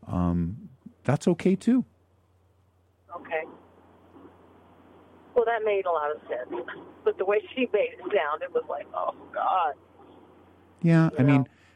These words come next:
Speaker 1: I, I think of it this way. Your friend may have heard you in your language, 'cause look how long we took to explain this, right? That's probably didn't happen with you guys.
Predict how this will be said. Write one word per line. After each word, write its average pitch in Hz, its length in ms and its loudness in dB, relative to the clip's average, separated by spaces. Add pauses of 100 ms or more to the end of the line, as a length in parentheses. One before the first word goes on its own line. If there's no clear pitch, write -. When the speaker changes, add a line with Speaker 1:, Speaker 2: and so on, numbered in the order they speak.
(120)
Speaker 1:
I, - 380 0
I 123 80 2
think 180 220 4
of 180 80 6
it 165 100 4
this 123 180 2
way. 73 220 -2 (140)
Your 98 280 4
friend 131 320 4
may 120 120 6
have 101 100 4
heard 113 340 0
you 104 440 4
in 90 120 4
your 95 160 4
language, 90 460 0
'cause 123 140 2
look 165 140 6
how 160 100 8
long 117 240 2
we 101 100 2
took - 220 -4
to 101 80 2
explain 85 380 -2
this, 71 140 -6
right? 85 200 -2
That's 95 120 -2
probably 107 260 4
didn't 82 200 2
happen 85 280 0
with 82 120 -2
you 87 100 0
guys. 110 360 2